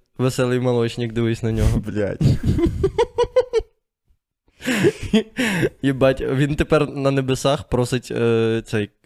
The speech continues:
Speaker 1: лати на безлактозному.
Speaker 2: Мені, мені кажеться.
Speaker 1: Йо, я така гніда, я козьол, фу, я воняю, піздець.
Speaker 2: Е, твої приколи тільки Ковжун зацінить.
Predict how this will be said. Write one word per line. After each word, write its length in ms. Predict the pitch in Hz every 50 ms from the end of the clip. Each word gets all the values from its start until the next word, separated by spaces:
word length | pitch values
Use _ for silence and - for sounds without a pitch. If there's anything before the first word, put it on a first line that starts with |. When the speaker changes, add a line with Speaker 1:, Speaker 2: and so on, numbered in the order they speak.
| 95 110
Speaker 1:
лати 380 | 113 113 123 127 123 - 127 113
на 100 | 117 117
безлактозному. 880 | 113 117 104 117 120 - - - 120 117 113 123 123 123 123 151 - - - - - - - -
Speaker 2:
Мені, 280 | 123 123 131 139 143 127 - 147 - 135 143
мені 200 | 143 147 147 170
кажеться. 680 | 165 156 143 139 147 135 - - - 120 151 - - 165 - - - - - - - - - - - - - - - 415 - - - - 339 - _ _ - - _ _ _ _ - - - 370 381 359 311 277 202 - - -
Speaker 1:
Йо, 200 | - 135 135 139
я 140 | 139 139 151
така 220 | 160 147 196 208
гніда, 460 | - 208 170 175 180 180 175 156 156 143
я 320 | 139 143 156 - - 160
козьол, 580 | 151 151 147 156 165 156 156 156 147 139 139 127
фу, 280 | - 147 151 156 151
я 120 | 135 135 139
воняю, 640 | 143 156 156 165 160 151 151 160 165 160 151 139 127
піздець. 600 | 120 - 135 135 131 127 127 160 156 131 - -
Speaker 2:
Е, 40 | - - - - 165 - - - - - _ _ _
твої 260 | - - 120 127 131 127
приколи 420 | - - 123 - 143 135 135 127
тільки 260 | - - 117 - 123 113
Ковжун 440 | - 120 117 117 113 110 113 117
зацінить. 600 | 101 107 110 - - - 110 117 110 104 - -